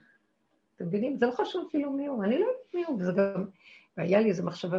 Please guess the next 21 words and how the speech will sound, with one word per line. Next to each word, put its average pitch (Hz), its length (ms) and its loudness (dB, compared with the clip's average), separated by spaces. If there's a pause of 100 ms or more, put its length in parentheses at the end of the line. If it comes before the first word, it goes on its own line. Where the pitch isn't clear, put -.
ואמרתי, 175 600 -2
"לא 180 160 0
כזה - 280 2
התכוונתי 170 600 2
בן - 240 0
דוד. - 360 -2 (920)
אני 175 180 -2
צריך - 280 -2
מישהו - 300 6
אחר, - 400 8 (680)
שיש 190 540 6 (180)
עם 190 100 0
מי 196 80 6
לדבר, 196 720 8 (140)
או 208 180 6
שיש 180 400 0
שיחה, 254 580 0 (100)
שהוא - 180 -4
נחמד, 220 800 0 (680)
ולא 247 320 6
כזה, 330 440 6